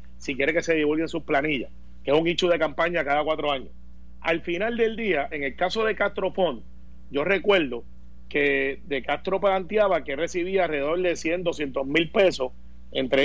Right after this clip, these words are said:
extralegislativo y legislativo, pero su estilo de vida reflejaba trescientos ochenta mil, que era más o menos el número, y José Emilio González, hoy juez,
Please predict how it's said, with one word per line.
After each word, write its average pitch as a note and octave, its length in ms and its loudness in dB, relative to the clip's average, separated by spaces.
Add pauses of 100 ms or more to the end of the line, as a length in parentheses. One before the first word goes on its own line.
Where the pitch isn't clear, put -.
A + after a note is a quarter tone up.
extralegislativo C#3 1160 2
y F#3+ 80 2
legislativo, F#3 760 0 (500)
pero D#3 180 0
su D#3 120 -2
estilo F3+ 340 0
de G3+ 140 2
vida G#3 280 2
reflejaba D#3 580 0
trescientos D#3+ 520 -4
ochenta D3+ 460 -2
mil, C3+ 320 -4 (260)
que C3 80 0
era D3+ 140 6
más E3+ 100 2
o E3+ 60 4
menos F3+ 180 4
el F#3 60 0
número, G3 260 2
y C#3+ 40 2
José C3 200 -4
Emilio F3 280 2
González, G3 500 0
hoy E3 120 2
juez, F3+ 300 2